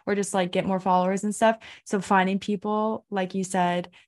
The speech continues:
who are transparent and real is so important, 'cause then you don't,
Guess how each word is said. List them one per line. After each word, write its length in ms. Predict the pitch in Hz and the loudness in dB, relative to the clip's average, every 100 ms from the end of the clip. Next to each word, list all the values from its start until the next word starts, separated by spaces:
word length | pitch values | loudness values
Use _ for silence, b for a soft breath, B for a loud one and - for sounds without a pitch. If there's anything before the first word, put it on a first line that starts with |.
| - | 4
who 240 | 208 190 185 | 6 6 4
are 200 | - 185 | 0 -2
transparent 720 | 190 185 180 175 170 175 - | -2 -4 -2 -4 -2 -2 -2
and 200 | 180 170 | -4 -2
real 400 | 170 165 196 214 | -2 0 -2 -2
is 160 | 190 | -2
so 120 | 190 180 | -2 -2
important, 440 | 180 180 185 185 | 0 0 0 -2
'cause 160 | 185 170 | -4 0
then 200 | 180 175 | 0 0
you 140 | 175 | -2
don't, 240 | 180 175 | -2 -4